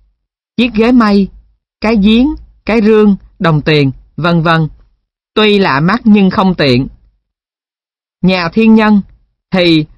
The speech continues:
họa nhiều kiểu, có hình dáng như những tác phẩm điêu khắc mới. Trông cũng hay và tân kỳ. Nhiều nghệ nhân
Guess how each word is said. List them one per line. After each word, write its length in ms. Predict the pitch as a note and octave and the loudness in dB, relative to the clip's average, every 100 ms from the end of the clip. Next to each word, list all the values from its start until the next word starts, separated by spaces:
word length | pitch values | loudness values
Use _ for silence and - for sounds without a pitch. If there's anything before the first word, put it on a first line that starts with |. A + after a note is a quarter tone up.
| _ _ _ | _ _ _
họa 320 | F#3 D3 D3 | -2 -2 0
nhiều 240 | F3+ F3 D#3 | 0 0 0
kiểu, 400 | D#3 C#3+ F#3+ C4+ _ _ _ - | 0 0 0 -4 _ _ _ -6
có 100 | B3+ | -2
hình 240 | B3 D#3+ | 0 0
dáng 300 | D#3+ F3 D4+ | 0 -2 0
như 100 | B3 | 0
những 240 | G#3 D#3 | 0 -2
tác 140 | G3+ B3+ | -4 -6
phẩm 240 | - D3+ | -4 0
điêu 140 | G3 F3+ | 0 0
khắc 200 | B3 A3 | -2 0
mới. 340 | F#3 G3+ C#4 - _ _ _ _ _ _ _ _ _ _ _ - | 2 0 -2 -6 _ _ _ _ _ _ _ _ _ _ _ -6
Trông 280 | G3+ F#3+ F#3 | 0 2 2
cũng 160 | D#3+ | 2
hay 280 | G#3 G#3 F#3+ | 2 2 0
và 160 | E3 C#3 | 0 -2
tân 260 | F3+ F#3+ | 0 0
kỳ. 300 | E3+ D3 C3 B2 _ _ _ _ _ _ _ _ _ _ _ _ _ _ _ _ _ _ _ - | 0 -2 -2 -4 _ _ _ _ _ _ _ _ _ _ _ _ _ _ _ _ _ _ _ -2
Nhiều 260 | F#3 F#3+ | 0 2
nghệ 220 | F3 D#3 E3+ | 0 0 0
nhân 320 | G3+ G#3 | 2 2